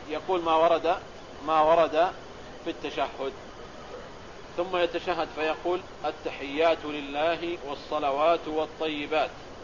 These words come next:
التحيات هنا جمع، جمع تحية. التحيات جمع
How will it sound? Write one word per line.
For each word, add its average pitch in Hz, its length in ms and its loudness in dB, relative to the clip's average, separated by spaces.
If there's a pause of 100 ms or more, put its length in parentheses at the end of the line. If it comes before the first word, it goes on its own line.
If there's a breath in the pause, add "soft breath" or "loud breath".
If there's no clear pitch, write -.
(960)
التحيات 165 720 0 (180)
هنا 170 280 -2 (500)
جمع، 170 320 -2 (1200)
جمع 185 340 -2
تحية. 139 440 -2 (1040)
التحيات 143 580 -2 (840)
جمع 156 340 -2